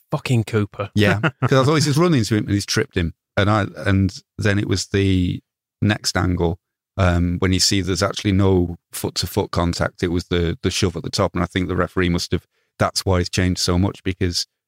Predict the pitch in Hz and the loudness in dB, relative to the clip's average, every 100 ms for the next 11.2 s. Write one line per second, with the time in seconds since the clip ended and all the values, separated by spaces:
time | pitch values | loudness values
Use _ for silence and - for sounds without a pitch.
0 | - - 107 98 92 98 90 - - _ | -8 -2 0 2 0 0 -2 -4 -12 _
1 | - 92 90 85 82 87 - 95 95 - | -2 0 2 0 -4 -8 -4 -2 -2 -2
2 | 104 101 87 78 - 87 85 85 - 101 | -2 0 -2 -4 -4 -2 0 0 0 -2
3 | 92 95 - _ _ _ 104 85 - - | -2 -4 -6 _ _ _ 0 0 0 -2
4 | 101 85 87 87 82 - _ _ _ - | 0 0 2 0 -2 -12 _ _ _ -8
5 | 82 - 104 87 85 82 95 90 92 87 | -4 -2 0 2 0 -4 -8 -4 -4 -2
6 | - 90 95 90 85 - - 95 87 - | -2 0 0 0 0 -6 -2 0 0 -2
7 | - 95 87 - 90 85 - - 98 - | -6 -6 -4 -2 0 0 -4 -6 -4 -2
8 | 85 90 90 92 80 82 85 - _ _ | -2 0 0 -2 -4 -6 -6 -12 _ _
9 | - 104 101 92 90 87 85 82 90 95 | -4 -2 0 0 0 0 -2 -4 -2 -4
10 | - 131 98 85 107 104 117 - 90 82 | 0 0 2 0 0 0 -2 -2 -4 -4
11 | 82 - | -4 -6